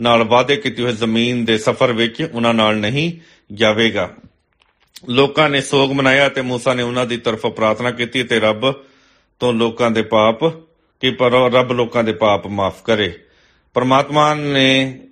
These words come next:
ਉਸ ਨੂੰ ਪਹਾੜ ਉੱਤੇ ਵਾਪਸ ਬੁਲਾਇਆ ਤਾਂ ਜੋ ਉਸ ਨੂੰ ਪੱਥਰ ਦੀਆਂ ਤਾਜ਼ੀਆਂ, ਅ, ਫੱਟੀਆਂ ਦ-, ਜਾਂ ਗੋਲੀਆਂ ਦਿੱਤੀਆਂ ਜਾ ਸਕਣ, ਜਿਸ ਵਿੱਚ ਉਹਨਾਂ ਉੱਤੇ ਲਿਖੇ ਦਸ ਆਦੇਸ਼, ਅ, ਹਨ ਅਤੇ ਉਸ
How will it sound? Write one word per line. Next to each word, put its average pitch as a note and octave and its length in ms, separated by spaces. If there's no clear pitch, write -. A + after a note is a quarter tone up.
ਉਸ C3+ 220
ਨੂੰ C3 120
ਪਹਾੜ B2 300
ਉੱਤੇ A#2 200
ਵਾਪਸ A#2+ 340
ਬੁਲਾਇਆ A#2+ 300
ਤਾਂ A#2 240
ਜੋ A2+ 160
ਉਸ A2 120
ਨੂੰ A2+ 100
ਪੱਥਰ A2 280
ਦੀਆਂ A2 220
ਤਾਜ਼ੀਆਂ, A#2+ 540
ਅ, - 20
ਫੱਟੀਆਂ B2+ 400
ਦ-, A#2 220
ਜਾਂ A2+ 240
ਗੋਲੀਆਂ A2 400
ਦਿੱਤੀਆਂ A#2+ 340
ਜਾ A#2 180
ਸਕਣ, C3 340
ਜਿਸ A#2 220
ਵਿੱਚ A2+ 220
ਉਹਨਾਂ A#2+ 240
ਉੱਤੇ A2 280
ਲਿਖੇ G#2+ 340
ਦਸ A#2+ 300
ਆਦੇਸ਼, C#3 580
ਅ, A#2 840
ਹਨ A2 320
ਅਤੇ A#2+ 200
ਉਸ B2 240